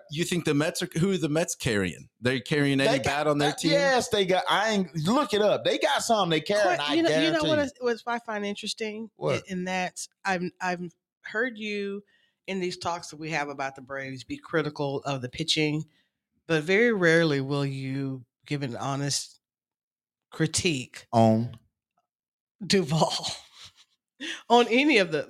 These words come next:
Speaker 2: I,
Speaker 3: uh,
Speaker 2: no,
Speaker 3: in, in the
Speaker 2: I've, I've told you. Yeah, Duvall is struggling overall, yes. But you gotta look at the little bitty things that he does. He saves a lot of runs in, in the,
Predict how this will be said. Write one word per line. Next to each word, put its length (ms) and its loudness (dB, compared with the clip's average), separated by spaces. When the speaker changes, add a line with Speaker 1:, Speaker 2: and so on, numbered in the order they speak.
Speaker 2:
I, 180 6
Speaker 3:
uh, 60 -4
Speaker 2:
no, 280 8
Speaker 3:
in, 60 8
in 60 8
the 60 6
Speaker 2:
I've, 220 6
I've 260 6
told 400 4
you. 280 0
Yeah, 360 4
Duvall 480 4
is 80 4
struggling 680 4
overall, 680 4
yes. 460 0
But 420 4
you 140 2
gotta 260 4
look 400 4
at 220 2
the 100 4
little 220 2
bitty 300 4
things 420 0
that 160 6
he 100 2
does. 600 2
He 200 2
saves 560 2
a 60 6
lot 280 6
of 80 4
runs 420 0
in, 140 -2
in 200 -2
the, 120 0